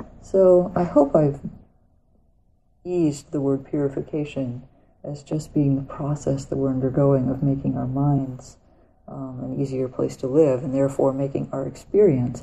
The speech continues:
unfold in a more easy way. However, this other word, purity, that is a spiritual ideal.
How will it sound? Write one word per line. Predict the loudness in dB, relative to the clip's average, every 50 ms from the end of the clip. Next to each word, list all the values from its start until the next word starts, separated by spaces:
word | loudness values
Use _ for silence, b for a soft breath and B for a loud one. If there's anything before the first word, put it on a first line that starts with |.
| -8 -6
unfold | -6 -6 -6 -6 -4 -2 0 0 0 0 0 0
in | -2
a | -2
more | -2 -2 -2 -4 -2 0
easy | 0 0 0 -2 -4 -2
way. | 0 2 2 2 0 -2 -6 -10 -12 -18 b b b b b b b b b b b b b b b b b b _ _ _ _ -8
However, | -4 -2 0 4 6 4 4 4 4 2 2 2 0 -2 -4 -8 B B B B B B B B B B B B -6
this | 0 2 2 2 6
other | 6 8 10 10 10 8
word, | 8 6 6 6 6 6 4 4 0 -6 -14 -20 -6
purity, | 0 4 4 6 6 4 4 0 -2 -4 -6 -6 -10 -14 _ _ _ _ _ _ _ _ -6
that | -2 0 0 0 0 0 -2 -4 -6 -10 -16 -20 -20 _ _ _ _ _ _ _ _
is | -12 -10 -10
a | -10
spiritual | -10 -4 0 2 4 4 4 2 2 2 2 4
ideal. | 2 2 0 0 2 4 4 6 6 4 2 0